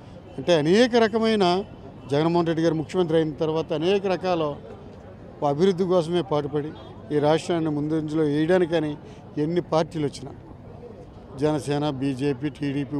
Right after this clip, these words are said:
వచ్చినా కానీ జగన్మోహన్ రెడ్డి గారు ఈ రోజుకి అంటున్నారు నూట డెబ్బై ఐదు, నూట డెబ్బై ఐదు. కారణం ఏంటంటే రెండు వేల పంతొమ్మిదిలో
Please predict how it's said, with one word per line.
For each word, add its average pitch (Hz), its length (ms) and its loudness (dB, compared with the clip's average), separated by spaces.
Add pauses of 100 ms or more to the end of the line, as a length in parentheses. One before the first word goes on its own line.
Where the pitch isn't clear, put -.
వచ్చినా 143 260 -2 (1080)
కానీ 156 220 0 (720)
జగన్మోహన్ 156 440 2
రెడ్డి 151 160 2
గారు 156 160 4
ఈ 147 80 2
రోజుకి 147 280 2
అంటున్నారు 127 420 -2
నూట 147 160 0 (100)
డెబ్బై 147 200 2
ఐదు, 147 200 2
నూట 135 220 -2
డెబ్బై 127 200 -2
ఐదు. 120 200 -6 (560)
కారణం 135 300 0
ఏంటంటే 156 360 2 (580)
రెండు 160 160 4
వేల 208 160 8
పంతొమ్మిదిలో 208 540 6